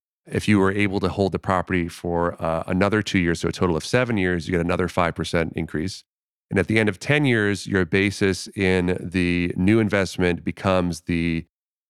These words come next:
fair market value or the sale price of that property. What that translates into reality is to say,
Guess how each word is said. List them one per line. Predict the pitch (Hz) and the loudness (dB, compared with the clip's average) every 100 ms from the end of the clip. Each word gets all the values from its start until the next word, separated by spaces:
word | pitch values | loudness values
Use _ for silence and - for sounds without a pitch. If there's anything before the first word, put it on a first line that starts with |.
| _ | _
fair | - 107 95 | -2 0 2
market | 92 87 | 2 0
value | 82 87 85 82 | 0 0 2 0
or | 85 | -2
the | 76 | -4
sale | - 95 90 | 0 2 2
price | - 90 82 82 - | 0 0 0 -2 -6
of | - 82 78 | -4 -2 -2
that | 82 - | -4 -4
property. | 78 78 - - - _ _ _ _ _ _ _ | -6 -6 -8 -8 -12 _ _ _ _ _ _ _
What | - 113 131 131 | -12 -2 -2 0
that | 127 | -2
translates | - 120 113 113 101 - | 0 0 2 0 0 0
into | 90 90 | -2 0
reality | 98 113 123 110 95 95 - _ _ - | 0 2 2 0 0 -2 -6 _ _ -4
is | 98 | -2
to | 95 | -2
say, | - 92 87 | 2 2 2